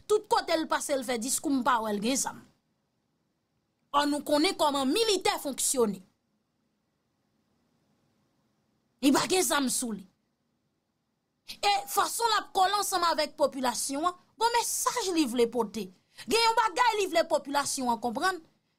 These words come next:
C'est arriver faire population en comprendre dans qui situation liée. Elle comprendre comment y a vivre là. M'pense c'est message ça, monsieur vle délivrer by peuple haïtien. Et nous pour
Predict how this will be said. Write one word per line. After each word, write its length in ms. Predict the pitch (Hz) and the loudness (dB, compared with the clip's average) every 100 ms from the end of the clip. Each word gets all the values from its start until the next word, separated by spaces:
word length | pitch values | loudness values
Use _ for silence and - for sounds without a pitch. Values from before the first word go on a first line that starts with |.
| _ - | _ -4
C'est 240 | - 392 | 0 0
arriver 640 | 311 453 494 494 415 311 440 | 2 2 2 2 2 2 0
faire 220 | - 359 | 0 0
population 640 | 349 311 311 294 - 269 | 0 0 0 -2 -2 -4
en 60 | 262 | -4
comprendre 360 | 269 262 339 285 | -4 -2 -2 -2
dans 100 | 277 | -2
qui 140 | 359 | -2
situation 840 | - 330 - 311 269 - - 403 277 | -2 -2 0 0 0 -2 0 2 2
liée. 320 | 214 208 - - | 2 -2 -4 -2
Elle 220 | 359 339 | -2 0
comprendre 560 | 370 339 370 466 440 - | 0 -2 0 0 0 -2
comment 360 | - 381 359 | 2 2 2
y 120 | 403 320 | 0 0
a 80 | |
vivre 440 | 240 226 392 277 247 | -2 -4 -4 -2 0
là. 200 | 220 180 - _ _ _ _ _ _ _ _ _ _ - | -2 -4 -10 _ _ _ _ _ _ _ _ _ _ 0
M'pense 320 | 302 302 330 | 2 2 0
c'est 180 | - 269 | -2 0
message 420 | 254 - 214 202 | 0 0 0 -2
ça, 300 | 190 - - 403 440 415 - 277 | -2 0 2 4 4 2 -2 0
monsieur 360 | 302 - 294 | 0 2 2
vle 280 | 226 311 381 | 2 0 2
délivrer 380 | 285 262 240 277 | 0 0 -2 -2
by 180 | 233 214 | -2 -4
peuple 260 | 208 214 | -8 -6
haïtien. 540 | 185 175 - - 156 - _ _ - - | -6 -4 -4 -4 -8 -16 _ _ -8 -2
Et 40 | 370 | 0
nous 200 | 494 | 2
pour 100 | 523 | 2